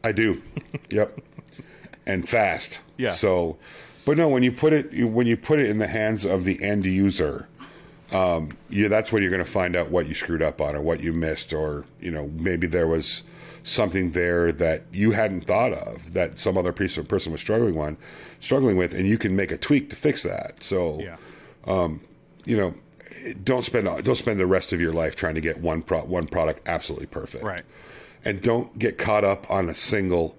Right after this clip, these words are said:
Speaker 1: idea. And this is where you see some real poison happen to people. You get an inventor who invents something and he thinks it's the greatest thing on the planet.
Speaker 2: Yeah.
Speaker 1: And to him, it may very well be, or her, it may very well be. But to ninety-nine percent of the rest of the population,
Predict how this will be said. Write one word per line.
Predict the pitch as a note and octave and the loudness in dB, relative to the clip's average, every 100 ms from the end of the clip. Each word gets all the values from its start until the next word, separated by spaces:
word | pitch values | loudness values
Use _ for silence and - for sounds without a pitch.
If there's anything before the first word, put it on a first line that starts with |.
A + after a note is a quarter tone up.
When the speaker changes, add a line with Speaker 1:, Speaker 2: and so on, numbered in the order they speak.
| - | -4
Speaker 1:
idea. | F2+ E2+ C#2+ G2 D#2+ - - _ - - - - - | -2 -2 -2 -2 -2 -4 -14 _ -20 -20 -20 -20 -8
And | G#2 | 0
this | G#2+ A#2 | 0 0
is | C#3+ | 0
where | B2+ A#2+ | 2 4
you | G2+ | 2
see | - G#2 | 2 0
some | - F2 F2+ | 0 0 2
real | G2+ | 2
poison | - - G#2+ G#2 F2 E2+ D#2+ | 0 0 2 2 0 -2 -4
happen | - F2 - E2 | -4 -4 -2 -4
to | D#2+ | -4
people. | - F#2+ - D#2+ D2 C2+ - - - | -2 -2 0 0 0 -4 -16 -20 -10
You | E2+ | -4
get | G#2+ | 0
an | G#2+ F#2 | 2 2
inventor | E2 A2+ A2 F#2 D#2+ | 0 0 2 0 2
who | F2+ | 0
invents | E2 G2+ G#2+ - | 2 0 0 -2
something | E2 D2+ E2+ | -2 -2 -2
and | E2 | -2
he | |
thinks | - A2+ | -2 -2
it's | G2+ - | -2 -4
the | D#2+ | 0
greatest | F#2 F#2+ F2+ | 2 2 0
thing | G2+ F2+ | -2 -2
on | F2 | -2
the | D#2 | -4
planet. | - C#3 A#2+ E2 | 0 0 2 -2
Speaker 2:
Yeah. | F#2 - - - | -6 -10 -14 -6
Speaker 1:
And | A#2 | -2
to | A2+ | 0
him, | E2+ E3 | 0 2
it | A2 F#2 | 2 2
may | A2 | 0
very | F#2 G2 F2+ | 2 2 4
well | F#2 B2 | 4 4
be, | G#2 F2 | 2 0
or | D#2 | 0
her, | E2 C#3 | 2 2
it | A#2+ | 4
may | G2+ G2+ | 2 0
very | F#2+ F2+ | 2 2
well | E2+ C3 C#3+ | 2 2 2
be. | F2+ D#2 - - - - | 0 -4 -10 -18 -18 -4
But | A#2+ - | -4 0
to | F2 | 0
ninety-nine | F2+ G#2 C3 C3+ B2 B2 | 0 0 2 2 2 0
percent | G#2+ - A#2+ | -2 0 2
of | |
the | G2 | 4
rest | G2+ G2+ F#2+ | 4 2 -2
of | |
the | G#2+ | 0
population, | F#2+ G2 G2 G#2 - | 0 2 2 2 0